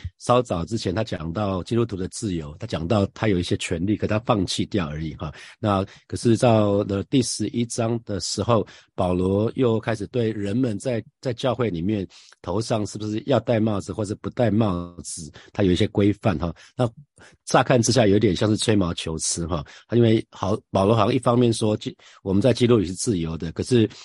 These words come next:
突然间又，又在讲到穿着，好像有点矛盾哈。可是，可是其实没有，保罗在要提醒神的儿女的是，其实神关-，神更关心我们的事情是我们的心思意念，啊，因为神看我们是看我们的内心，人看我们是看我们的外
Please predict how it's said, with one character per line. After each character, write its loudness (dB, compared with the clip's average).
突 2
然 6
间 2
又， 4
又 0
在 0
讲 -8
到 -4
穿 -4
着， -10
好 -12
像 2
有 6
点 6
矛 0
盾 0
哈。 -2
可 -4
是， 2
可 -4
是 -2
其 0
实 -6
没 2
有， -2
保 -4
罗 4
在 2
要 4
提 2
醒 -4
神 -2
的 2
儿 2
女 4
的 -4
是， -4
其 0
实 2
神 0
关-， 0
神 -4
更 0
关 0
心 -2
我 -2
们 -4
的 -8
事 -6
情 -6
是 -2
我 -4
们 -2
的 -6
心 -4
思 -6
意 -4
念， -4
啊， 0
因 6
为 6
神 2
看 0
我 -2
们 -2
是 -8
看 -2
我 -2
们 -4
的 -4
内 0
心， -4
人 2
看 0
我 0
们 -2
是 -6
看 -2
我 -2
们 -4
的 -8
外 -4